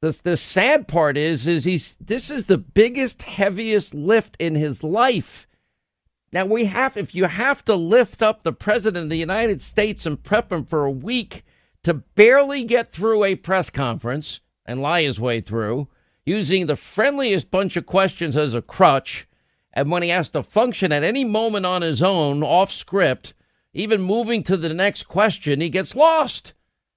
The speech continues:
with a list of reporters predetermined ahead of time who's gonna get a,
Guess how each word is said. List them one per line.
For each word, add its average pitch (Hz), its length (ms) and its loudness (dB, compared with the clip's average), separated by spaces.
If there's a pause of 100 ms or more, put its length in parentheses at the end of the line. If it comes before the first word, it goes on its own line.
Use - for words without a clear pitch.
(200)
with 170 160 -2
a 180 40 2
list 196 360 2
of 185 120 -2
reporters 180 560 0
predetermined 185 760 -2
ahead 165 240 2
of 170 80 -4
time 147 260 0
who's 143 180 0
gonna 160 200 0
get 151 120 0
a, 135 120 -4